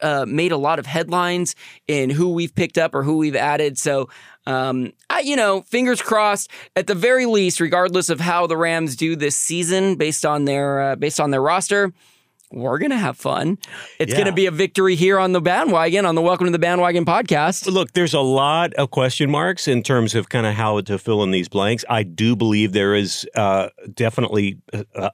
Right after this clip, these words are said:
Speaker 2: a method behind what they're doing. Some of these, s-, some of them minor, some of them, you know, is just kind of s-,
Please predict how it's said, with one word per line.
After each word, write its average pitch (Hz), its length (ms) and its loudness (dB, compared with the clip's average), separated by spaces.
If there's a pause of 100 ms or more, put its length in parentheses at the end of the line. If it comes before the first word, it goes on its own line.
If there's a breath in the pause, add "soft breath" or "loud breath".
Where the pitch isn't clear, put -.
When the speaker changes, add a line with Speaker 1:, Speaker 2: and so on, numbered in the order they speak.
Speaker 2:
a 95 140 -2
method 104 580 0
behind 104 760 -2 (380 soft breath)
what 101 380 -2
they're 104 340 0
doing. 98 480 0
Some 110 180 -2
of 104 80 0
these, 95 300 -2 (540 loud breath)
s-, - 260 -8 (460)
some 180 240 -2
of 156 80 -6
them 160 140 2
minor, 139 420 2
some 139 240 0
of 117 80 0
them, 117 360 2
you 127 140 -2
know, 110 280 0
is 113 200 -8
just 117 240 -6
kind 120 140 -2
of 104 60 -6
s-, - 260 -10